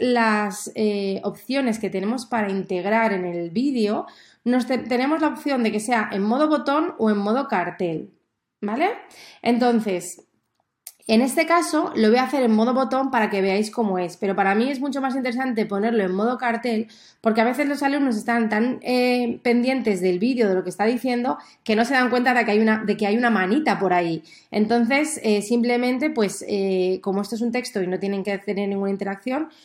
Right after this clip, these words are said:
voy a poner el texto aquí, pues este vídeo es sobre transmisiones, ¿vale? Y como he pedido que se, como he pedido que se pause,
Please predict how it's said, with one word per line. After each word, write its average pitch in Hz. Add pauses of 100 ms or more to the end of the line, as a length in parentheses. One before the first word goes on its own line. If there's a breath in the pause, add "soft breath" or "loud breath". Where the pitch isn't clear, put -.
(160 loud breath)
voy 208
a 202
poner 208
el 202
texto 214
aquí, 294 (220 loud breath)
pues 190
este 190
vídeo 269
es 240
sobre 262 (1300)
transmisiones, 185 (920)
¿vale? 320 (300)
Y 311
como 220
he -
pedido 262
que 208
se, 180
como 202
he 220
pedido 262
que 202
se -
pause, 277